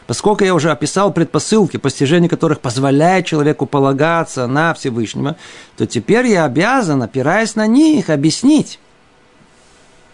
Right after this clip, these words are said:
каким образом должен человек истинным и верным образом полагаться на него, будь он благословен, применительно каждой из семи упомянутых частей,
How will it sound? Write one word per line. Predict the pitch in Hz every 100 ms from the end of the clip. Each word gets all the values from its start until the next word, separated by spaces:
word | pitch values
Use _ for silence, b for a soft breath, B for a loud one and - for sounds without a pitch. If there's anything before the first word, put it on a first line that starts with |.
| _ _ _ _ _ _ - B B B -
каким | 123 - 262 294 277
образом | 214 254 254 233 220 185
должен | 190 247 254
человек | 220 220 220 226 185 - -
истинным | 254 262 - 180 151
и | 139
верным | 151 247 254 120 98 _ _ _ _ _
образом | - 226 269 233 202
полагаться | 196 175 185 226 - 180
на | 160 202 202
него, | 151 117 147 220 262
будь | 226 240
он | 233
благословен, | 226 214 226 233 262 240 b b b -
применительно | 185 233 233 214 240 320 - 277 247 240 -
каждой | 240 285 277 226 233
из | 208 175
семи | 185 185 247
упомянутых | 302 208 202 202 247 233 226
частей, | - 170 - 220 277 339